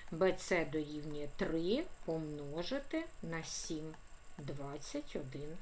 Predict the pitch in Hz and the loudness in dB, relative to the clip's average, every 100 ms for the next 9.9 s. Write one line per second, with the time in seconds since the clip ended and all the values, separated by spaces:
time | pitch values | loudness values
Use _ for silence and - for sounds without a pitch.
0 | - - - 156 139 151 147 139 131 - | -4 -2 0 0 0 2 2 0 0 2
1 | - - - - - - - - - - | 4 6 6 4 2 4 2 2 4 6
2 | 226 - 254 220 208 247 247 - 185 196 | 6 8 6 10 12 12 12 12 8 10
3 | - - 220 185 170 175 170 165 - 202 | 10 12 10 10 8 6 6 2 6 10
4 | - - - - 170 160 156 233 - - | 10 10 6 8 8 8 6 6 4 4
5 | - - - 202 220 165 - - 190 185 | 4 4 6 8 10 8 4 6 8 8
6 | 185 - 170 156 156 156 151 139 - - | 4 6 6 6 2 -2 -4 -4 -6 6
7 | 240 277 196 196 165 - 247 262 - - | 8 8 8 8 8 8 8 8 4 4
8 | 196 165 147 147 - 208 151 147 139 - | 4 4 2 0 6 6 6 2 -4 -4
9 | 147 143 311 339 185 156 151 196 | -4 0 4 6 6 4 6 6